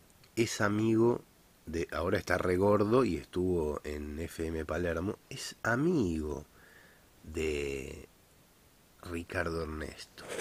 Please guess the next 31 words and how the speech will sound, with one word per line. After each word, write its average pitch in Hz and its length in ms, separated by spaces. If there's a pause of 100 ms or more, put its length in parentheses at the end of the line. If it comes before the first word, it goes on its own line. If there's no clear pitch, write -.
(120)
Por 226 180
única 85 560
vez 76 540
y 90 80
por 95 160
una 104 180
cuestión 87 640
de 80 120
para 76 200
hacerle 82 260
un 80 80
favor 85 260
a 73 60
mi 73 100
hermano 78 360
Gonzalo 78 420
en 82 80
esa 107 320
vez, 80 240
antes 110 300
de 78 120
que 78 180 (300)
con 87 160
el 82 120
tiempo 90 420 (1400)
terminásemos 82 680
peleados 82 600
también 80 420
Gonzalo 78 420
y 76 60
yo, - 160